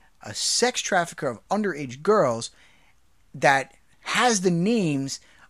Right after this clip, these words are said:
of people that were affiliated with Epstein, and we don't hear nothing about it at all. It is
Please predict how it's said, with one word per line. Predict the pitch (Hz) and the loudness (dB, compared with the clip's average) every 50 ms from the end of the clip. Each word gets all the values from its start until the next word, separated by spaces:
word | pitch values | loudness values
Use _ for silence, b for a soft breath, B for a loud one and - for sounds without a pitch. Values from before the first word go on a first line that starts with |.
| _ | _
of | - 139 143 - - - | -2 -2 -2 -2 -6 -6
people | - 220 220 - 196 175 160 151 | -6 -4 -2 0 0 0 0 0
that | 143 147 135 127 117 | 0 0 0 0 -2
were | 123 120 | -6 -8
affiliated | - 127 - - - 175 170 156 147 143 135 131 123 | -10 -12 -10 -4 -4 -2 -2 -2 -2 -4 -6 -8 -8
with | 120 120 - | -8 -8 -4
Epstein, | - 139 135 - - - 117 107 98 98 b b b b b b b b | -4 -4 -4 -4 -8 -10 -10 -12 -12 -12 b b b b b b b b
and | 127 127 | -8 -6
we | 139 | -6
don't | 135 123 | -6 -6
hear | 123 117 98 | -8 -10 -10
nothing | 98 107 127 143 135 - 139 131 123 | -8 -4 -2 0 0 0 0 -2 -2
about | 113 101 85 85 - | -2 -4 -6 -8 -12
it | - - b b b b b b b _ _ _ _ _ 127 | -18 -20 b b b b b b b _ _ _ _ _ 4
at | 139 147 - - | 4 4 2 0
all. | 139 113 87 82 - _ - _ _ _ _ | -2 -4 -4 -6 -12 _ -20 _ _ _ _
It | 156 151 147 | -4 -2 -2
is | 143 143 139 123 - | 0 -2 -2 -2 -4